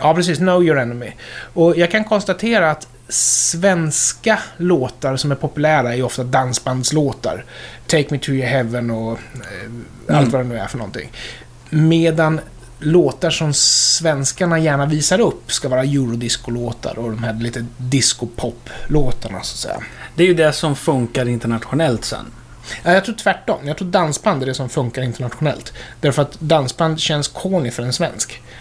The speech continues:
Speaker 1: men känns exotic för en
Speaker 2: Hur
Speaker 1: europé.
Speaker 2: kommer det sig att England jämt skickar så bedrövliga låtar till Melodifestivalen?
Speaker 1: <clears throat> Ja, nu har ju faktiskt Samantha Fox varit med i Melodifestivalen. <laughs>
Speaker 2: Och hur gick det?
Speaker 1: Ja, det gick inte så bra.
Speaker 2: Nej.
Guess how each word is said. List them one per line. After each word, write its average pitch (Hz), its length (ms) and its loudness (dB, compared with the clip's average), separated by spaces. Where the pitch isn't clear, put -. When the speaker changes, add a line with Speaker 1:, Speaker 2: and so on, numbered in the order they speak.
Speaker 1:
men 131 120 2
känns 127 300 2
exotic - 680 -4
för - 180 -2
en 110 120 -4
Speaker 2:
Hur 110 60 -4
Speaker 1:
europé. 196 260 4
Speaker 2:
kommer 170 200 4
det 170 80 4
sig 175 280 0
att 175 120 -2
England 208 580 6
jämt 120 260 2
skickar 135 340 -2
så 131 140 0
bedrövliga 120 680 0
låtar 127 360 0
till 123 160 -2
Melodifestivalen? 165 1160 2
Speaker 1:
<clears throat> - 60 -18
Ja, 233 260 2
nu 170 140 2
har 294 140 8
ju 277 60 2
faktiskt 196 240 0
Samantha 180 320 0
Fox - 320 2
varit 127 160 -2
med 135 140 0
i - 20 -2
Melodifestivalen. 131 960 0
<laughs> - 1000 0
Speaker 2:
Och 185 80 6
hur 208 160 6
gick 208 220 0
det? 208 320 4
Speaker 1:
Ja, 170 160 4
det 220 80 0
gick 233 140 -2
inte 196 140 -2
så 143 80 -4
bra. 139 200 2
Speaker 2:
Nej. 302 320 2